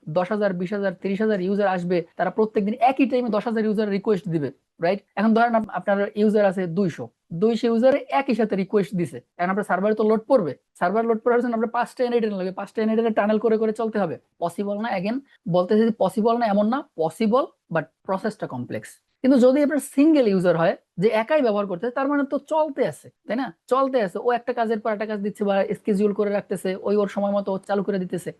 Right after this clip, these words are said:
তার মানে দুইটারই আলাদা আলাদা কার্যকারিতা, দুইটারই আলাদা আলাদা প্রয়োগ,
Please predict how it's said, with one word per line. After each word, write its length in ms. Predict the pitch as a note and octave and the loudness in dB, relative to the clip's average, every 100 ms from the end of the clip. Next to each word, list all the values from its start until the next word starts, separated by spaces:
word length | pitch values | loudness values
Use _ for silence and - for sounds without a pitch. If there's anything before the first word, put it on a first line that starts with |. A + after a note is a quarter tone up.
| _ | _
তার 160 | - A3 | 0 2
মানে 180 | C4 C#4 | 4 4
দুইটারই 840 | F#3 G#3 A#3 A3+ D4 C#4+ D#4+ E4 - - | 2 4 4 2 0 2 0 -2 -8 -4
আলাদা 340 | A3+ B3+ G#3 | -2 0 -2
আলাদা 200 | F3+ D3 | -4 -6
কার্যকারিতা, 600 | C#3+ C#3 C#3+ C3 B2 - - - | -6 -6 -6 -6 -8 -10 -14 -4
দুইটারই 440 | D#3+ A3 A3+ D4 D4+ | 2 4 4 2 0
আলাদা 400 | - C4+ C#4+ B3+ | 2 2 4 2
আলাদা 180 | A#3 | 2
প্রয়োগ, 440 | G#3 B3+ A#3 E3 | 0 2 2 2